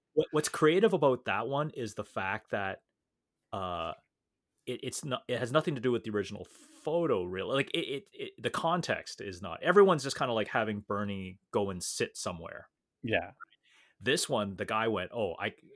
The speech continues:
Speaker 1: it's like he's in a perfect position to hold an arm bar.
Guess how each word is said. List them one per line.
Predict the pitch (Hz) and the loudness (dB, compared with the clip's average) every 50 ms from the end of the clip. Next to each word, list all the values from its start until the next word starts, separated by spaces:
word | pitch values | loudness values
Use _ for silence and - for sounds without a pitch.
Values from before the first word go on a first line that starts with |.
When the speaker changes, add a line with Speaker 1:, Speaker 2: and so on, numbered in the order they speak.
| - - - | -20 -14 -8
Speaker 1:
it's | - 107 - - | -8 -8 -6 -6
like | - 92 92 - | -6 -6 -6 -4
he's | 131 113 113 | -4 -2 -2
in | 117 113 | 0 0
a | 113 113 | 0 0
perfect | - - 135 123 - 110 - | 2 2 2 4 2 0 -4
position | - 104 104 113 117 - - 98 95 | -4 -2 -2 -2 -2 -2 -4 -6 -8
to | - - 98 92 92 92 85 - | -8 -6 -6 -4 -4 -6 -6 -4
hold | - 107 104 104 - | -2 0 0 0 0
an | 87 87 | -4 -6
arm | 90 92 98 104 101 | -4 -2 -2 -2 -4
bar. | 92 92 85 - 87 - | -4 -8 -8 -10 -12 -14